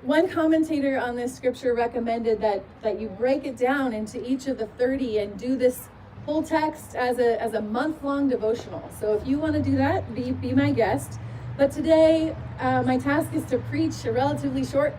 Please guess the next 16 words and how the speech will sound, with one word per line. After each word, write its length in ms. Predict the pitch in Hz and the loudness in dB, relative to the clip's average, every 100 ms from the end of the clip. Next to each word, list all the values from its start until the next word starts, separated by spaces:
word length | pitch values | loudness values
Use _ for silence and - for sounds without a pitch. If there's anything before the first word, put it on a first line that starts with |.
| - | -6
sermon 480 | 262 262 302 349 - - - - - | -2 0 0 -2 -8 -14 -14 -14 -4
on 460 | 247 254 262 262 254 | 0 4 6 4 2
these 240 | 254 254 | 0 0
texts, 380 | - 277 277 - | 0 0 0 -4
and 100 | 247 | -2
so 160 | 269 262 | 0 2
I'm 80 | |
gonna 240 | 285 339 330 | 4 4 4
have 180 | 311 294 | 0 -2
to 60 | |
summarize 680 | 262 254 247 233 220 214 202 | -4 -2 -2 0 0 0 -2
and 200 | 185 196 | -4 -6
generalize 680 | 190 196 190 180 175 165 - | -6 -4 -4 -6 -4 -6 -6
a 60 | 180 | -6
little 240 | 175 170 | -4 -4
bit. 200 | 165 | -6